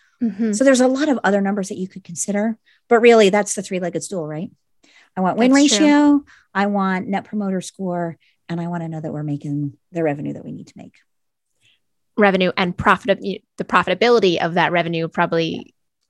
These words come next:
Speaker 1: maybe would be the seat on the stool. <laughs>
Speaker 2: Yes. A rung.
Speaker 1: <laughs> The rung.
Speaker 2: A
Speaker 1: I mean,
Speaker 2: rung.
Speaker 1: so many, yeah, the ru-, the
Speaker 2: <laughs>
Speaker 1: K P Is are the rungs and this,
Speaker 2: Yes.
Speaker 1: and the, and the legs and the, you know, all building it all together. So many, so many components.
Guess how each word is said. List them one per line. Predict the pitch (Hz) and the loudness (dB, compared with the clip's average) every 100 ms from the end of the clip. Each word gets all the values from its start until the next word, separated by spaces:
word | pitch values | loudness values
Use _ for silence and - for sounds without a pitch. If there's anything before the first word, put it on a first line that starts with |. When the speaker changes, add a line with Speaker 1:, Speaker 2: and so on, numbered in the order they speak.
| _ _ | _ _
Speaker 1:
maybe | - 185 180 180 | -2 -2 0 -2
would | 175 | -2
be | 175 | -4
the | 170 | -6
seat | - - - | -4 -2 0
on | 185 | -2
the | 165 | -6
stool. | - - 170 - | -8 -8 -6 -6
<laughs> | - - - - | -8 -16 -16 -4
Speaker 2:
Yes. | 277 190 196 - - _ - 392 - - | 0 0 -2 -10 -18 _ -2 -2 0 2
A | 294 | 6
rung. | 262 254 180 185 185 - | 8 8 6 2 -2 -10
Speaker 1:
<laughs> | - - | -20 2
The | 262 | 4
rung. | 247 226 208 247 | 8 8 8 6
Speaker 2:
A | 254 214 | 4 4
Speaker 1:
I | 262 240 220 | 6 8 8
mean, | 196 - | 10 8
Speaker 2:
rung. | |
Speaker 1:
so | - 302 | 8 8
many, | 302 294 277 | 10 8 6
yeah, | 240 196 | 6 4
the | 180 233 | 6 2
ru-, | 214 202 | 4 4
the | 262 | 4
Speaker 2:
<laughs> | 294 | 4
Speaker 1:
K | - | 2
P | 262 247 | 2 2
Is | 220 214 208 | 4 4 2
are | |
the | 190 | 0
rungs | 185 190 185 185 185 180 254 - - | 0 0 0 -2 -6 -8 -12 -16 -8
and | 202 196 | -2 2
this, | 190 | 4
Speaker 2:
Yes. | - | 4
Speaker 1:
and | 202 190 | 2 4
the, | 185 185 | 2 2
and | 214 196 | 0 0
the | 190 | 2
legs | 190 180 180 180 | 4 4 2 -2
and | 175 | -4
the, | 170 - _ _ _ - | -4 -8 _ _ _ -4
you | |
know, | 175 147 - - | -2 -2 -2 2
all | 202 | 4
building | 180 214 214 190 | 6 6 4 4
it | 180 | 2
all | 156 | 0
together. | 165 175 143 107 190 - - - _ | -2 -6 -4 -2 -4 -6 -20 -20 _
So | - 202 | -10 -6
many, | 185 180 160 | -4 -6 -8
so | - 190 | -8 -8
many | 175 | -6
components. | 175 180 190 156 156 - - | -6 -8 -8 -8 -10 -12 -14